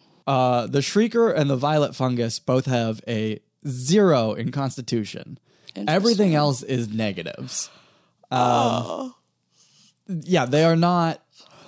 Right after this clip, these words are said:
Speaker 2: I would have never gotten that.
Speaker 1: They're not, like, a
Speaker 2: I didn't realize
Speaker 1: challenge
Speaker 2: that
Speaker 1: monster in any way, but, like, they have abilities. Each one of them has something that makes them an annoyance for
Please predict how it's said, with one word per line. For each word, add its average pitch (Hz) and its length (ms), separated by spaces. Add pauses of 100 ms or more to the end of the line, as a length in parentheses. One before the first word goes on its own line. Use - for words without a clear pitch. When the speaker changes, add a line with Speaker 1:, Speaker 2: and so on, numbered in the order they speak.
Speaker 2:
I 277 120
would 285 140
have 285 100
never 226 300
gotten 208 380
that. - 360
Speaker 1:
They're 151 240
not, 165 280
like, 180 180
a 185 40
Speaker 2:
I 190 120
didn't 220 320
realize 151 440
Speaker 1:
challenge - 20 (320)
Speaker 2:
that 165 100 (760)
Speaker 1:
monster 123 840 (180)
in 131 160
any 131 240
way, 101 420 (260)
but, 135 200
like, 120 200
they 123 100
have 127 220
abilities. 123 600
Each 147 180
one 135 120
of 127 40
them 123 120
has 110 240
something 120 380
that 110 120
makes 104 260
them 101 300 (840)
an 123 120
annoyance 110 640
for 101 320